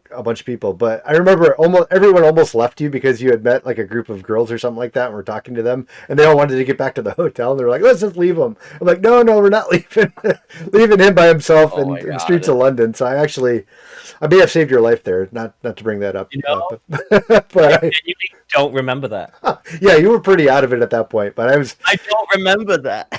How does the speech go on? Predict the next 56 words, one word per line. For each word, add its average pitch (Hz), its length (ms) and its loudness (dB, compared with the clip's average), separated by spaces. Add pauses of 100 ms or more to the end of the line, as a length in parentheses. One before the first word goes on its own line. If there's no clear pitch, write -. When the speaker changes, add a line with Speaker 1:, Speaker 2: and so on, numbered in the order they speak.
(120)
Speaker 3:
<laughs> - 180 -4
Speaker 1:
I 175 120 4
was 190 180 6
actually 160 580 2
like, 131 220 2
uh, 143 400 2
"I'm 175 100 0
gonna 202 160 2
stay." - 220 -6
I, 202 360 4
I, 196 180 6
some 277 220 4
of 233 100 4
them 160 160 4
actually 151 320 0
left. 135 320 0
I'm 123 100 -2
like, 131 140 -2
"I'm 160 100 0
gonna 165 140 -2
stay 143 240 -2
here 131 220 2
and, 120 180 -4
and 147 160 -6
make 131 120 0
sure 139 140 -4
he 123 80 -4
gets 123 160 -2
back 123 220 -4
to 113 80 -12
the 101 80 -2
room 113 180 -4
Speaker 3:
Wait, 392 200 4
Speaker 1:
okay." - 280 0
Speaker 3:
oh 392 140 4
my 370 140 4
God, 339 140 4 (120)
wait, 339 400 -2
no, 349 260 4
I 320 100 4
do. 311 380 -2
Oh 302 160 4
my 294 140 2
God, 285 360 2
yes, 277 340 2
oh 240 120 4
my 233 120 0
God, 202 240 2
wait, 202 180 0
th-, 196 160 -6
did 196 100 -6
we 240 80 -6
go 240 80 0
to 247 80 0
the 226 120 0
arcades? 196 640 -4